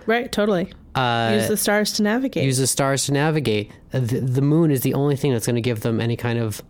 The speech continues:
Speaker 2: luminance over the sea at night.
Speaker 1: Yeah. I love that. That's, like, my favorite imagery. It's
Speaker 2: Mm.
Speaker 1: like, nighttime, either stormy seas or nighttime starry seas.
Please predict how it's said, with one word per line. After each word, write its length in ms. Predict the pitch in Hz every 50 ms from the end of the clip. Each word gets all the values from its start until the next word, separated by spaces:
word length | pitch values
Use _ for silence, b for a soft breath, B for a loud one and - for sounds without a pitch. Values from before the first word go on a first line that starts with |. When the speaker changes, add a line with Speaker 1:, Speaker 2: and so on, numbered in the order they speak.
| -
Speaker 2:
luminance 380 | - 135 131 127 123 120 110 -
over 120 | 120 104
the 80 | 104 104
sea 200 | - - 123 110
at 60 | 101
night. 240 | - 104 - - - - -
Speaker 1:
Yeah. 200 | 202 196 214 214 - - - - - - - - -
I 80 | 202
love 560 | 196 190 185 185 180 180 180 175 175 175 - -
that. 340 | 185 175 196 208 214 220 - - - B B B B B B B B B B B B
That's, 200 | 202 190 190 -
like, 160 | 185 180 180
my 100 | 196 185
favorite 340 | 180 - 180 165 170 170 -
imagery. 420 | 170 170 170 170 - 180 180 185 190 185 -
It's 120 | 196 190
Speaker 2:
Mm. 60 | - 180
Speaker 1:
like, 240 | 185 180 180 -
nighttime, 840 | 190 190 175 175 - 180 - - 185 180 175 170 170 170 170 180 180 - B B B B B
either 420 | - 214 214 214 208 208 208 208 B B B B B B
stormy 500 | B - - - 208 208 208 220 233 247
seas 440 | - - 285 269 277 294 285 269 - -
or 160 | 196 196 196
nighttime 840 | 190 185 190 196 190 185 - - 202 185 185 175 175 170 175 175 175
starry 460 | - - - - 180 170 165 170 170
seas. 460 | 170 - - - - 196 202 - -